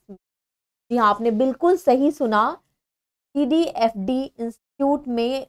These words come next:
नई ओपनिंग्स निकली है प्रोजेक्ट एसोसिएट के लिए, तो उसकी सारी डिटेल्स आपको इस वीडियो में मिलेगी। तो मेरे साथ लास्ट तक इस वीडियो में बने रहिए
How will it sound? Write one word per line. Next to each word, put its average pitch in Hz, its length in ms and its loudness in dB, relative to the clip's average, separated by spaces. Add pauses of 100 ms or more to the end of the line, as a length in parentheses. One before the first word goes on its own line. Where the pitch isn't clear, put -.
नई 247 380 0
ओपनिंग्स 233 500 -2
निकली 220 240 -6
है 220 140 0
प्रोजेक्ट 214 500 -2
एसोसिएट 254 560 -4
के 233 160 -4
लिए, 208 200 -2
तो 233 140 -6
उसकी 233 300 -8
सारी 277 460 0
डिटेल्स 220 520 -2 (340)
आपको 233 380 4
इस 285 140 -8
वीडियो 240 240 -2
में 285 100 -2
मिलेगी। 254 400 -2
तो 370 140 -4
मेरे 233 260 -2
साथ 277 300 -2
लास्ट 220 380 0
तक 285 100 -6
इस 254 120 -12
वीडियो 240 360 -12
में - 20 -6
बने 247 200 -2
रहिए 254 360 -6